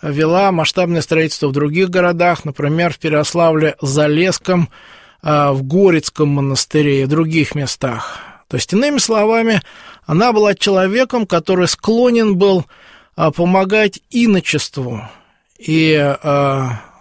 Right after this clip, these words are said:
а, она, например, пригласила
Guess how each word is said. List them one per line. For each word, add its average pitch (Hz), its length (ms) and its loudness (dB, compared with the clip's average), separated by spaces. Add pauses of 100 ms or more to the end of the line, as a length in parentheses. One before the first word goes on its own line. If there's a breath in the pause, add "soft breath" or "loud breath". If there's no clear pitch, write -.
(140 loud breath)
а, 120 420 -12 (680 loud breath)
она, 185 260 2
например, 208 500 0 (140)
пригласила 180 1000 2